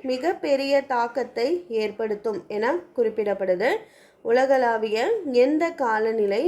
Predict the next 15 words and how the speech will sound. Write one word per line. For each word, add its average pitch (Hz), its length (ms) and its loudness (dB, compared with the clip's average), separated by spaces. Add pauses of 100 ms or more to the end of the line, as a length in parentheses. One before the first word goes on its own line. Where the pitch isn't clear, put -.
நிகழ்வானது 214 680 0 (500)
மிகப்பெரிய 285 640 2 (160)
தாக்கத்தை 247 500 -2 (360)
ஏற்படுத்தும் 247 680 0
என 233 160 -2 (100)
குறிப்பிடப்படுது? 214 760 -2 (1400)
ஆன்சர் 254 600 2 (360)
ஏ, 220 100 6 (540)
எல் 302 140 2 (180)
நீனோ, 247 260 0 (380)
தென்மேற்கு 269 600 2 (100)
பருவக்காற்று. 202 760 -2 (880)
ரெண்டாவது 285 440 4
கொஸ்டின், 294 380 -4 (440)
போக்குவரத்து 339 720 0